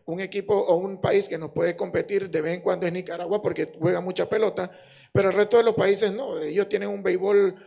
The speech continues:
bastante ingenuo, por no decirlo malo, eh, porque ellos se dedican a otros deportes,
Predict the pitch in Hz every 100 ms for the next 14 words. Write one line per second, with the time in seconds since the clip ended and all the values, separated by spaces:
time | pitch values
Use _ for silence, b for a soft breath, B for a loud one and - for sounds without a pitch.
0 | B B 160 147 - 190 214 180 190 180
1 | 180 - 143 160 165 165 185 180 196 180
2 | 185 - b b b b - 160 165 165
3 | 170 185 208 180 185 180 175 180 180 196
4 | 220 190 180